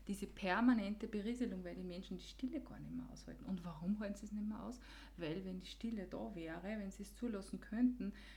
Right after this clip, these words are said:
dann könnte ja irgendwas ins Bewusstsein kommen, was sie vielleicht gar nicht haben wollen, ja? Was sie verdrängen. Ja? Irgend-,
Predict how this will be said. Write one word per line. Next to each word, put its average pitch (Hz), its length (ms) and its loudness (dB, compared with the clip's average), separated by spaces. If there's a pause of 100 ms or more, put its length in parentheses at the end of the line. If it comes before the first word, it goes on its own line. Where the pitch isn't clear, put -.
(100)
dann 190 140 -2
könnte 226 400 4
ja 180 60 0
irgendwas 196 560 -2
ins 185 140 -8
Bewusstsein 185 800 -6 (220)
kommen, 165 460 -6
was 180 120 -8
sie - 80 -12
vielleicht 185 400 -4
gar 185 100 -6
nicht 226 200 -4
haben 277 300 4
wollen, - 180 -6 (280)
ja? 214 160 -4
Was 196 160 -6
sie 202 100 -4
verdrängen. 202 680 6 (140)
Ja? 233 120 -6 (600)
Irgend-, 233 380 4